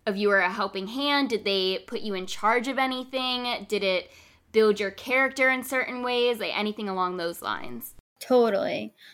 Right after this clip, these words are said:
Speaker 2: Um, so I was the extended care coordinator. So I was in charge of morning daycare and after school daycare. So I was one of the first people at the school at seven A M, and then I was, like, the last person to leave at six P M.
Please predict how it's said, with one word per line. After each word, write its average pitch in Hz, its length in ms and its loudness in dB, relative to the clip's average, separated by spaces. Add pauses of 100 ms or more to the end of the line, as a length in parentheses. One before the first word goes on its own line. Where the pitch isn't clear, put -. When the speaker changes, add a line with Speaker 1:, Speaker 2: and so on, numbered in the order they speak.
(140)
Speaker 2:
Um, 240 300 4
so 240 160 2
I 220 200 4
was 302 400 4
the 294 120 2
extended 254 640 -2
care 214 340 0
coordinator. 196 640 -2
So 208 200 0
I 202 280 4
was 233 180 0
in 240 140 -2
charge 208 360 -2
of 190 380 0
morning 220 480 -2
daycare 233 580 0
and 202 120 -4
after 202 320 -2
school 214 280 -2
daycare. 190 560 0
So 202 460 2 (320)
I 220 120 6
was 226 160 2
one 233 140 -2
of 220 60 0
the 214 80 -4
first 226 320 -4
people 285 360 2
at 302 180 0
the 349 100 -4
school 214 560 0
at 196 240 0
seven 226 400 -2
A 277 180 0
M, 208 400 -2 (360)
and 214 160 -2
then 208 100 0
I 208 140 4
was, 220 200 -2
like, 202 320 0
the 220 80 4
last 262 340 8
person 220 360 -2
to 220 140 0
leave 202 260 0
at 196 200 0
six 403 280 -2
P 202 200 -4
M. 196 420 -4